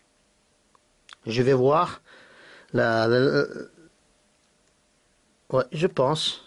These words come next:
Je pense que ça va donner. Voilà,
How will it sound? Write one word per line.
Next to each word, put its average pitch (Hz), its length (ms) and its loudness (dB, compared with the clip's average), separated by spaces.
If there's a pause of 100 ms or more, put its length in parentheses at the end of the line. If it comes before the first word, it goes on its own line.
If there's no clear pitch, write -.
Je 156 100 -4
pense 214 300 -2
que - 80 -8
ça 175 180 0
va 131 200 2
donner. 110 300 -2 (2500)
Voilà, 120 320 0